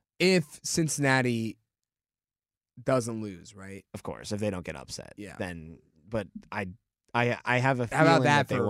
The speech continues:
Speaker 2: won't be.
Speaker 1: rematch?
Speaker 2: I just think it's, I think it's so important for the Bills to get games in Buffalo in the playoffs because that's just, you can't beat that home field advantage. And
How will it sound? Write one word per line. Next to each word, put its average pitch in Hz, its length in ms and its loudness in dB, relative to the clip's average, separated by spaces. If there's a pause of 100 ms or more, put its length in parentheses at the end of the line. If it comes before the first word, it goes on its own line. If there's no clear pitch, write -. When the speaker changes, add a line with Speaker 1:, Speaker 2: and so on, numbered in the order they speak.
Speaker 2:
won't 98 180 -4
be. 90 60 -4
Speaker 1:
rematch? 71 280 -10 (1000)
Speaker 2:
I 101 140 -8
just 165 220 -4
think 117 180 -2
it's, - 340 -6 (760)
I 131 100 2
think 175 160 4
it's 127 140 0
so 143 240 4
important 117 360 0
for 117 80 -4
the 107 100 -2
Bills 98 280 -2
to 101 100 -6
get 95 320 -6
games 92 400 -8
in 90 180 -8
Buffalo 87 440 -10
in 80 60 -12
the 80 80 -16
playoffs 82 500 -10
because 87 400 -10
that's - 480 -8
just, - 320 -10 (280)
you 123 100 -8
can't 123 280 -2
beat 117 180 -4
that 101 160 -2
home 98 140 -4
field 98 200 -4
advantage. 87 680 -8 (180)
And 92 720 -8